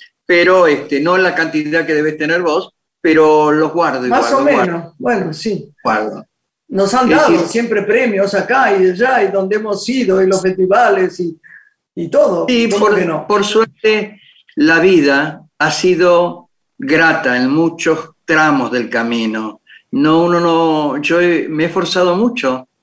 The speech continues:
Speaker 1: es decir, muchísimo, muchísimo. Pero también debo decir que hubo cosas gratas y que uno tiene que ser agradecido
Speaker 2: Sí.
Speaker 1: por haber hecho también ese camino.
Speaker 2: Sí,
Speaker 1: Es decir,
Speaker 2: claro.
Speaker 1: eh,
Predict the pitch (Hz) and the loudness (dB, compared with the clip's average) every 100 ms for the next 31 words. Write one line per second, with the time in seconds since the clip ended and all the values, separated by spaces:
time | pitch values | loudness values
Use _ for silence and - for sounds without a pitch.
0 | _ 135 123 143 143 175 196 226 - 151 | _ -6 0 0 0 -2 0 0 0 -2
1 | 139 160 170 165 135 127 123 - _ _ | -2 -4 -2 -4 -2 -6 -6 -10 _ _
2 | - - _ _ - 180 175 175 180 175 | -20 -20 _ _ 2 4 4 2 2 0
3 | 175 220 226 220 175 160 156 180 185 180 | 2 2 2 2 2 0 2 0 0 -2
4 | 175 165 - 160 151 156 135 143 147 143 | 0 2 -2 -6 -6 -6 -4 -2 -2 -6
5 | - 117 - - _ _ - - 143 139 | -10 -10 -10 -20 _ _ -20 -8 -4 0
6 | 170 175 151 170 156 151 - 165 143 139 | 2 0 0 0 0 -2 0 0 0 0
7 | 131 127 - 180 165 165 180 - _ _ | 0 -2 -2 0 2 0 -2 -14 _ _
8 | _ - 151 139 135 175 180 160 - 127 | _ -4 0 2 2 4 2 2 -2 -2
9 | 135 127 131 120 120 123 117 120 120 - | -2 -2 -4 -4 -2 -2 -2 -4 -8 -14
10 | _ - 202 226 131 143 - - 151 135 | _ -4 0 2 2 2 2 2 2 0
11 | 131 | -2